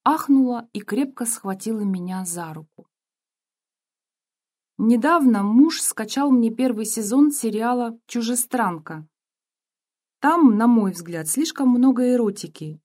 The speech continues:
но герои очень красивые, и речь идет как раз о похожей ситуации, когда героиня перенеслась на двести лет назад. А я, получается, перенеслась на сто, и ни раньше, ни позже, а в самый канун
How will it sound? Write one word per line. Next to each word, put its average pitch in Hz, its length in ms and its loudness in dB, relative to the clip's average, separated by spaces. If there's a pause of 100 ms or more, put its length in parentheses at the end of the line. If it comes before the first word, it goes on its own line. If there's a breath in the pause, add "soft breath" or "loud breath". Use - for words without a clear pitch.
(100)
но 226 160 0
герои 233 380 2
очень 220 360 -4
красивые, 202 920 -4
и 214 260 -4
речь 285 240 0
идет 247 220 -4
как 226 160 -10
раз 247 180 -4
о 226 60 -4
похожей 233 500 -4
ситуации, 220 720 -6
когда 208 320 -6
героиня 214 640 2
перенеслась 202 640 -4
на 208 120 -4
двести 214 480 -4
лет 208 260 -4
назад. 190 420 -8 (1080)
А 170 120 -6
я, 311 300 -2 (120)
получается, 208 640 -8
перенеслась 214 680 -4
на 277 120 4
сто, 202 560 -2 (360)
и 214 100 2
ни 190 180 2
раньше, 294 380 2
ни 285 140 10
позже, 240 640 -2 (100)
а - 100 -8
в - 80 -12
самый 233 420 2
канун 190 600 -6